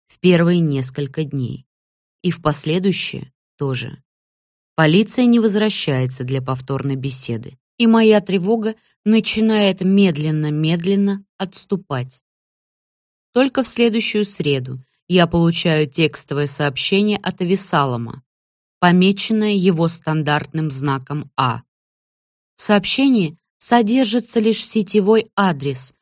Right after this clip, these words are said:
который я вбиваю в браузер на своём компьютере. Это новостной сайт Ноксвилла, находящегося довольно далеко от нас, но статья посвящена произошедшему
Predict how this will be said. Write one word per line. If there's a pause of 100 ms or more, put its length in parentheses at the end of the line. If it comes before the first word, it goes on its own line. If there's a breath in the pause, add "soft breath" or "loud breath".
(160)
который
я
вбиваю
в
браузер
на
своём
компьютере. (280)
Это
новостной
сайт
Ноксвилла, (560)
находящегося (300 soft breath)
довольно
далеко
от
нас, (340)
но
статья (360)
посвящена
произошедшему